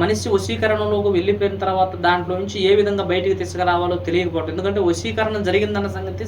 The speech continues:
సహజంగా ఎవరు కనిపెట్టలేం. ఆ మనిషి వెంబడి తిరగటము, ఆ మనిషితో మాట్లాడటము, వాళ్ళు చెప్పినట్టుగా చేయటము, వాళ్ళు చెప్పినటువంటి స్థితిగతులు తిరగటం వల్ల మనం ఏమనుకుంటామంటే వాళ్ళ మీద ఇష్టం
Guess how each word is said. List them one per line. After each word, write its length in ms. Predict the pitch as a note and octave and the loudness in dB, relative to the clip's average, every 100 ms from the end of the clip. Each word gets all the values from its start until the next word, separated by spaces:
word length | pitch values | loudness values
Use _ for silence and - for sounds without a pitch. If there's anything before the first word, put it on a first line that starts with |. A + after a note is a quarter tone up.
| F3 | -4
సహజంగా 340 | F#3+ G3 G#3 F#3 | -2 -2 -2 0
ఎవరు 180 | G#3 F#3 | 0 0
కనిపెట్టలేం. 460 | G3+ G#3+ - - - - - - - - - - - - - - - | 2 2 2 -4 -8 -10 -12 -12 -12 -12 -12 -12 -12 -12 -14 -10 2
ఆ 20 | F#3 F#3 | 4 6
మనిషి 200 | G#3+ A3 | 4 2
వెంబడి 260 | G#3+ G#3 G3+ | 0 0 0
తిరగటము, 480 | F#3+ G3 F#3+ F#3+ F#3+ F#3+ | 0 0 0 0 -2 -2
ఆ 40 | F3 | -2
మనిషితో 340 | F3 G3 - G3 F3+ | -2 -2 0 2 4
మాట్లాడటము, 640 | F3 F#3+ F3+ F3+ F3 F3 F3+ F3 E3 | 2 4 4 4 -2 -2 -4 -4 0
వాళ్ళు 160 | E3+ E3 | 0 2
చెప్పినట్టుగా 480 | E3+ F#3+ F#3+ F3 F3 D#3+ | -2 -2 -2 -2 -2 0
చేయటము, 360 | E3+ F3 F3 F3 | 0 0 -2 -2
వాళ్ళు 140 | E3+ D#3+ | -4 -2
చెప్పినటువంటి 520 | E3 F#3+ F3+ F3+ F3 F3 | -4 -2 -2 -2 -4 -4
స్థితిగతులు 440 | E3+ F3 F3+ F3 - | -4 -2 -2 -2 -2
తిరగటం 320 | E3 E3+ E3+ E3 | -2 -2 -2 0
వల్ల 140 | E3 E3 | -2 0
మనం 140 | E3 F3+ | 0 0
ఏమనుకుంటామంటే 760 | F3+ E3+ D#3+ D3+ D#3 D3+ D3+ C3+ C3+ - - - - - - | 0 -2 -4 -2 -4 -4 -4 -4 -6 -8 -8 -8 -8 -8 -4
వాళ్ళ 140 | D#3 E3 | -2 -2
మీద 100 | F3+ F3 | -2 -2
ఇష్టం 240 | - - | -2 -2